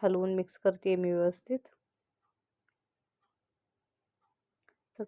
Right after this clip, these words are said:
पहा आता सर्व मसाला आणि वांगी जी आहेत मस्त व्यवस्थित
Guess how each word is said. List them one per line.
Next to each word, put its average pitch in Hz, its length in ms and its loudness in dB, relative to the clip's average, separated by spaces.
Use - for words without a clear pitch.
पहा 220 200 6
आता 208 200 4
सर्व 202 540 4
मसाला 202 440 2
आणि 190 240 2
वांगी 185 300 2
जी 190 120 -4
आहेत 196 260 0
मस्त 190 260 -4
व्यवस्थित 185 380 0